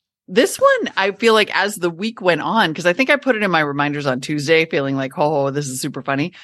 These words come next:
Uh, as the week went on, Barbenheimer, which is the internet phenomenon that began circulating ahead of the simultaneously, the simultaneous theatrical release of two blockbuster films diametrically opposed in genre,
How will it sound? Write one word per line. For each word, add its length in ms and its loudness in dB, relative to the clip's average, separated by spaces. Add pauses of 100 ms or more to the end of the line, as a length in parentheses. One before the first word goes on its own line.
(320)
Uh, 160 2 (100)
as 280 0
the 100 4
week 460 -4
went 260 0
on, 380 0
Barbenheimer, 840 0
which 180 -4
is 100 -6
the 160 -2
internet 400 -2
phenomenon 640 2
that 220 0
began 320 0
circulating 500 2
ahead 160 2
of 100 -8
the 80 -2
simultaneously, 1080 0
the 100 0
simultaneous 640 0
theatrical 560 -2
release 500 -2
of 460 0 (640)
two 180 4
blockbuster 640 0
films 300 2
diametrically 640 0
opposed 420 -2
in 140 -2
genre, 640 0